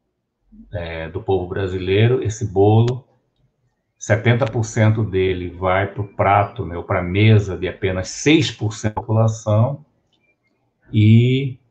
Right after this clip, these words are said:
a grande maioria, né, vamos dizer assim, setenta por cento da população fica com menos de dez por cento desse bolo, dessa fatia do bolo. Então, um bolo con-,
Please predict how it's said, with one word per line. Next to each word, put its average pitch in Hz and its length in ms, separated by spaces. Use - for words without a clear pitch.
a 113 120
grande 123 400
maioria, 113 680
né, 107 340
vamos 92 240
dizer 90 240
assim, 90 500
setenta 95 440
por 110 180
cento 92 220
da 92 80
população 104 600
fica 110 460
com 104 600
menos 110 520
de 95 60
dez 107 500
por - 220
cento 95 440
desse 92 340
bolo, 95 340
dessa - 240
fatia 92 300
do 95 100
bolo. 92 320
Então, 107 160
um 107 80
bolo 107 280
con-, 107 400